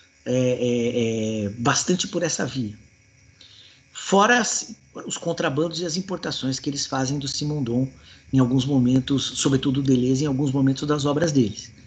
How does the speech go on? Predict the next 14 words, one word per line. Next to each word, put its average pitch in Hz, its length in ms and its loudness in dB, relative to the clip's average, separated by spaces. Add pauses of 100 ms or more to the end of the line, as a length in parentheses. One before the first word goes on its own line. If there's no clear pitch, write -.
(640)
né? 123 160 0 (920)
Em - 60 6
todo 214 220 6
caso, 131 360 -2 (600)
é, 135 160 -2
é, 135 520 -2
é, 127 580 0 (800)
vamos 180 240 6
voltar 180 240 0
aqui 156 140 -2
pro 131 160 -6
ponto. - 340 -14 (680)
A, - 40 -2
a, - 180 -4